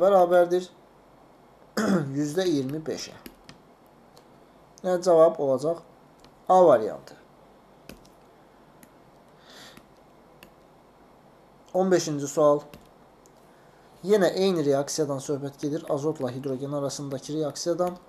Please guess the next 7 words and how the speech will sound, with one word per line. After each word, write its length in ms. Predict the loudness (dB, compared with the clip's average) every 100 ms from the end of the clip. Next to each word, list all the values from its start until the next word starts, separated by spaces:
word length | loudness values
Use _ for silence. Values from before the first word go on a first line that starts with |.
| -20 -20 -20 -20 -20 _ -2
Azot 360 | 0 0 -2
plus 300 | -2 -2 -4 -10
üç 180 | -8
hidrogen 560 | -6 -2 -2 0 -2 -2 -12 -20 -20 -20 -20 -14 4
alınır 460 | 6 6 2 -4 -6
iki 220 | -14 -4
amonyak. 640 | -2 0 -4 -6 -10 -14